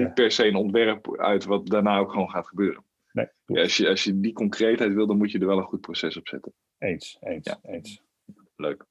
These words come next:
Speaker 2: Ja, ik zit niks, eh, ik wil natuurlijk niks afdoen aan al dat soort, eh, initiatieven.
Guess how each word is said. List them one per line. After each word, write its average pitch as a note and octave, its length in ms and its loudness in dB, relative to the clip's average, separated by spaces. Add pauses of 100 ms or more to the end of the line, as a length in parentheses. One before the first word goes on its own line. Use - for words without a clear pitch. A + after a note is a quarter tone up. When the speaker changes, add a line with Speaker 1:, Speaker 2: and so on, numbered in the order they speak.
Speaker 2:
Ja, E2+ 140 4
ik F2 120 2
zit F#2+ 160 -2
niks, F#2 300 0
eh, - 360 -2
ik F#2 120 -2
wil F#2+ 80 0
natuurlijk F#2 300 0
niks G2 160 2
afdoen - 380 -2
aan E2 200 -4
al E2+ 200 0
dat E2+ 160 -4
soort, - 280 -6
eh, - 120 -6
initiatieven. - 580 -10